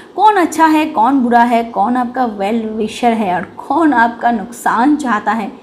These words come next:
क्या आप जानते हो? कौन आपसे जलता है, कौन आपका ट्रू friend है, ये भी आप नहीं जानते। मान लीजिए कि आप एक लिव इन relationship में हो या फिर आपने शादी कर ली है या फिर आप एक normal relationship में हो और आप अपने शान से, बड़े शान से अपने partner के साथ public post कर रहे हो।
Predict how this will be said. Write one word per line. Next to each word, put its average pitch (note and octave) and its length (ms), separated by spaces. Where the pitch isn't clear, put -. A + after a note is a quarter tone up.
क्या A3 140
आप A#3 180
जानते G3+ 320
हो? D#4 260
कौन A4+ 280
आपसे G4+ 280
जलता C#4 340
है, C#4 300
कौन B3+ 380
आपका A#3+ 340
ट्रू A#3+ 420
friend A#3+ 420
है, A3 340
ये F3+ 160
भी B3 160
आप B3+ 200
नहीं F#3+ 220
जानते। F3 320
मान F4+ 180
लीजिए G#4 340
कि G#4 120
आप C4+ 340
एक C#4+ 100
लिव G#3 220
इन A3 80
relationship A#3 580
में A#3+ 80
हो B3+ 300
या G#3 120
फिर A#3 160
आपने F#3 260
शादी A#3 340
कर B3+ 140
ली A#3+ 160
है D#4+ 140
या F#4 140
फिर F4+ 160
आप E4 160
एक E4 100
normal A#3+ 420
relationship F#3+ 640
में F3 80
हो G3 100
और D#4 140
आप C#4+ 340
अपने F4 340
शान D#4 680
से, A3 260
बड़े G#3 320
शान C#4+ 480
से D4 160
अपने C#4 140
partner A#3 440
के A#3 180
साथ B3 460
public A3 420
post F3+ 340
कर D#3+ 160
रहे F3 180
हो। F#3 140